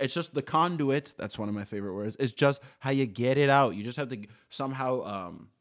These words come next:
what's the word? I forgot the word, but it has to, you have to, like, feel it move out of you,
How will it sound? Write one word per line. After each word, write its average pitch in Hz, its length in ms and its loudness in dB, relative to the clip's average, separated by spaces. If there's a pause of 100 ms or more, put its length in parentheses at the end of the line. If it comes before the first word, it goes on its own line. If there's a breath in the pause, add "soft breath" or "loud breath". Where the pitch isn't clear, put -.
(720)
what's - 240 -6
the 120 80 -2
word? 107 340 -4 (180)
I 104 60 -8
forgot 113 280 -6
the 98 60 -10
word, 87 220 -6
but 85 80 -10
it 98 40 -8
has 117 180 -6
to, 113 80 -6
you 104 140 -8
have 110 100 -10
to, 117 80 -10
like, 107 140 -6
feel 104 340 -6
it - 120 -6
move 92 220 -6
out 90 180 -4
of 85 140 -12
you, 53 140 -16